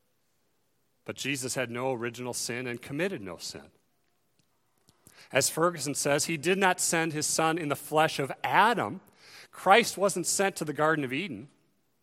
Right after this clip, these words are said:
but in the likeness of sinful flesh. True man, human body, human soul, as we saw a few weeks ago.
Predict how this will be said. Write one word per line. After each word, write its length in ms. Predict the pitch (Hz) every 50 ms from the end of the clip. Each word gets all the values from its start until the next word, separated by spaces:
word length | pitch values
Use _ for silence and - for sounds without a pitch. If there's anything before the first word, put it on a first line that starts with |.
| _ _ _ _ _ _ _ _ _ _ _ _ _ _ _ _ _ _ _ _ _ _ _ _ _ _ _
but 120 | - 170 175
in 120 | 185 175
the 80 | 175 165
likeness 440 | 156 175 185 202 - 202 180 -
of 140 | - 165 151
sinful 760 | - - - - - 185 185 185 - - - 170 160 139 147 -
flesh. 960 | - - - - - 175 180 185 165 123 98 104 - - - - - - - - _ _ _ _ _ _ _ _ _ _ _ _ _ _ _ _ _ _ -
True 540 | - - - 202 214 226 233 226 226 208 - - _ _
man, 460 | - 156 160 151 131 107 95 82 80 - _ _ _ _ _ _ _ _ _
human 400 | - - 220 233 240 226 202 165
body, 340 | 147 175 165 147 127 127 120
human 460 | - - - 208 220 220 214 185 -
soul, 280 | - - 190 185 156
as 120 | 139 - 143
we 80 | 151
saw 240 | 139 - - 170 165
a 40 | 160
few 220 | 156 - 175 175
weeks 300 | 165 170 160 165 - -
ago. 300 | 131 104 113 101 95 95